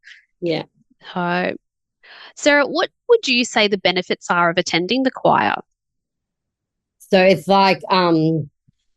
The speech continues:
Speaker 1: it's like, it's like getting people t-, like, sometimes some people might be together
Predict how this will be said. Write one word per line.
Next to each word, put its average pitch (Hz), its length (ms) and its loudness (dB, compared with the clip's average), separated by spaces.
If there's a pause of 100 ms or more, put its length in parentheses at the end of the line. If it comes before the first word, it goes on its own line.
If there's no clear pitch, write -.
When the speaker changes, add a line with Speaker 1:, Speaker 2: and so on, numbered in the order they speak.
(200)
Speaker 1:
it's 175 180 0
like, 202 260 2
it's 190 120 4
like 247 200 2
getting 214 220 6
people 185 380 0
t-, 185 180 -12
like, 180 240 -2
sometimes 175 1040 2
some 165 220 2
people 160 160 -2
might 156 340 2
be 160 160 -2
together 156 480 0